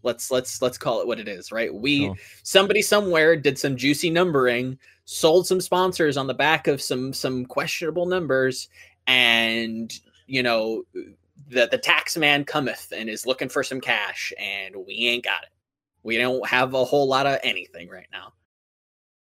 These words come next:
Speaker 2: Yeah.
Speaker 1: And, like, it's, it's not a good thing. It was cool at the time, and yeah, like, week one of Owl season one was crazy. The viewership was nuts. Even playoffs last year was quite high, right? It was surprisingly high.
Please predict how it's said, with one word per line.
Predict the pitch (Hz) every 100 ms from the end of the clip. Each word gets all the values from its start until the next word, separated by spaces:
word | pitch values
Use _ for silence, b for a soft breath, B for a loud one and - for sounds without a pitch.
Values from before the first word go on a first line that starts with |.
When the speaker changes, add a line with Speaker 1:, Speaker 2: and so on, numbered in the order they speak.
| _ _
Speaker 2:
Yeah. | 92 92
Speaker 1:
And, | 117 117 -
like, | 143 147 _ _ _ -
it's, | 156 - - -
it's | - -
not | 214
a | 190
good | 131 190 156
thing. | 131 95 117 _ _ _ _ _ _ _
It | 139
was | 165
cool | - 233
at | 233
the | 202
time, | 233 262 240 247 220
and | 185 196
yeah, | 226
like, | 196 123 - -
week | 117 143 175 -
one | 180 214 202
of | 143 123 -
Owl | 143 175
season | 180 190 170
one | 156 190
was | 196 185 -
crazy. | 202 208 262 202 190 123
The | - 117
viewership | 170 202 214 214
was | 190
nuts. | 208 240 -
Even | 208 269 254
playoffs | 220 294 285 262 -
last | 294 330 -
year | 220
was | 143 120
quite | - 123 104
high, | 95 - -
right? | - 143
It | 190
was | 196
surprisingly | 202 269 240 147 82
high. | 76 69